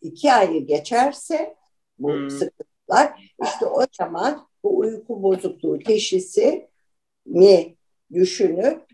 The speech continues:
Speaker 1: derhal bir doktora gidip veyahut da bir, e,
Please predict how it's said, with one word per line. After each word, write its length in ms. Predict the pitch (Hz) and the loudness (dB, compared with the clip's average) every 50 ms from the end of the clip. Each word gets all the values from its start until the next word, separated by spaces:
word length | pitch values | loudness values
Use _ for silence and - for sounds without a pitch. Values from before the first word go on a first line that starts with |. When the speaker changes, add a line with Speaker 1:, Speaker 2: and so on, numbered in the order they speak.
| _ _ | _ _
Speaker 1:
derhal 440 | 196 185 185 185 180 160 151 147 135 | 2 2 2 2 0 -4 -4 -4 -4
bir 180 | 143 147 143 147 | -4 -4 -2 -2
doktora 460 | 156 151 - - - 175 175 156 151 | -4 -4 -4 -10 -10 -6 -2 -2 -2
gidip 520 | - - 151 - - 202 240 - - - _ _ _ _ _ | -2 -4 -8 -6 -2 0 -2 -2 -2 -10 _ _ _ _ _
veyahut 320 | - 151 143 147 147 143 - | 0 0 2 2 0 -2 -4
da 160 | - - 135 | -6 -4 0
bir, 140 | 156 151 139 - - - - 151 | 0 -2 -2 -2 -10 -10 -2 0
e, 320 | 147 147 143 139 143 139 | 2 2 4 2 2 0